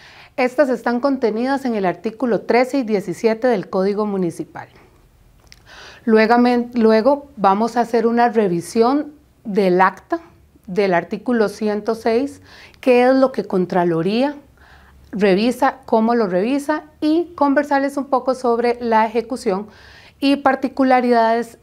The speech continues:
de las municipalidades, cómo son las modificaciones presupuestarias establecidas en el ciento nueve del Código Municipal y los compromisos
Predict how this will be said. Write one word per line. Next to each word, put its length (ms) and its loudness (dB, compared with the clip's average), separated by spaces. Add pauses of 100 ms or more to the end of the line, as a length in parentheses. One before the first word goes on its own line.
de 280 -2
las 160 0
municipalidades, 1120 -2 (380)
cómo 320 0
son 320 -8
las 320 -2
modificaciones 880 -2
presupuestarias 1040 -2 (340)
establecidas 760 -2
en 120 -6
el 100 -6
ciento 460 -4
nueve 280 0
del 220 -2
Código 320 2
Municipal 680 -2
y 120 -2
los 160 -2
compromisos 720 -4